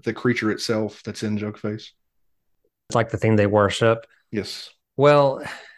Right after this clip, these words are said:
Speaker 2: like,
Speaker 1: you don't,
Speaker 2: the,
Speaker 1: if,
Speaker 2: you
Speaker 1: if
Speaker 2: don't
Speaker 1: people
Speaker 2: see
Speaker 1: have
Speaker 2: it,
Speaker 1: se-, if
Speaker 2: yeah.
Speaker 1: people had seen it, you, yeah, you don't actually see it, which I, I'll talk about. I, I,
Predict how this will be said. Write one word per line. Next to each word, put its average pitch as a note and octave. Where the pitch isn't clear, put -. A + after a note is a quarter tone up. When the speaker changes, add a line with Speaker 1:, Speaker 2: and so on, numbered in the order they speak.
Speaker 2:
like, B2
Speaker 1:
you C3+
don't, D#3+
Speaker 2:
the, B2+
Speaker 1:
if, -
Speaker 2:
you C#3
Speaker 1:
if C#3+
Speaker 2:
don't F#3
Speaker 1:
people D3+
Speaker 2:
see B2
Speaker 1:
have G2+
Speaker 2:
it, -
Speaker 1:
se-, -
if B2
Speaker 2:
yeah. C3
Speaker 1:
people E3
had B2+
seen C3+
it, G#2+
you, G#2+
yeah, A#2
you A2+
don't A2+
actually A#2
see A2+
it, G#2+
which A2+
I, -
I'll A#2+
talk C3+
about. A2+
I, C3
I, B2+